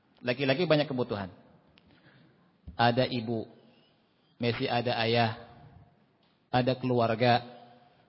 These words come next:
ada ponakan, ada keperluan-keperluan yang mendadak. Ya. Kalau ibu sakit, ibu butuh biaya, kita ngambil dari nafkah kita ke istri? Kan bukan.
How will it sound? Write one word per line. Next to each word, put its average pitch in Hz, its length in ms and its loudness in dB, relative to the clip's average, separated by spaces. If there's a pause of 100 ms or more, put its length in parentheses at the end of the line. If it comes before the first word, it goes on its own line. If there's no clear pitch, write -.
(300)
ada 120 260 0
ponakan, 120 760 0 (1160)
ada 131 300 2
keperluan-keperluan 131 920 0
yang 127 160 0
mendadak. 123 480 2 (1120)
Ya. 135 240 -2 (500)
Kalau 196 160 0
ibu 202 220 0
sakit, 190 420 2 (560)
ibu 175 220 -2
butuh 185 240 0
biaya, 170 500 6 (1120)
kita 139 260 -4
ngambil 156 300 -4
dari 135 640 -2 (320)
nafkah 135 480 0
kita 139 180 -4
ke 143 160 -6
istri? 190 320 -4 (540)
Kan 285 100 -6
bukan. 120 320 -2